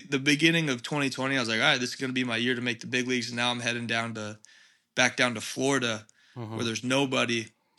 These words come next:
Speaker 1: with a torn M C L and, you know, only a sixty-game season to, to, you know, try to get it right. So, I remember but I remember m-, having a good mindset going into that, just being like, "All right, how long does it take to rehab it?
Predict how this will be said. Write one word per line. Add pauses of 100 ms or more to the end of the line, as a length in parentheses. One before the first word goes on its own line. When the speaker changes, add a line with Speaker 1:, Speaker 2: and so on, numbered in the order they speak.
(720)
Speaker 1:
with
a (280)
torn
M
C
L
and, (320)
you
know, (220)
only
a
sixty-game
season
to, (120)
to,
you
know,
try
to
get
it
right.
So, (760)
I
remember (1300)
but
I
remember
m-,
having
a
good
mindset
going
into
that,
just
being
like,
"All
right,
how
long
does
it
take
to
rehab
it?